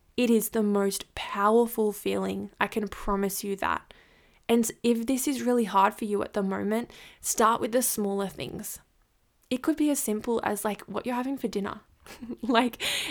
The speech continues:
it could be something so simple. And once you start to get bigger and bigger and bigger, the big things are going to be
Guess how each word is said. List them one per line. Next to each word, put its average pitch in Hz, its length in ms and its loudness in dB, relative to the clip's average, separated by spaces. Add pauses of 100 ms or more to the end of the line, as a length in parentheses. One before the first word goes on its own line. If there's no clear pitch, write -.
it 247 180 2
could 269 220 2
be 233 380 2
something 220 440 -2
so 214 420 -2
simple. 220 640 -4 (240)
And 233 160 4
once 226 280 2
you 269 80 -2
start - 420 -2
to 208 320 -2
get - 240 -4
bigger 226 260 2
and 208 80 2
bigger 208 240 -2
and 196 180 -6
bigger, 254 400 2 (180)
the 233 120 10
big 220 300 -2
things 277 440 -4
are 220 60 -6
going 220 240 -2
to 214 80 0
be 202 160 -4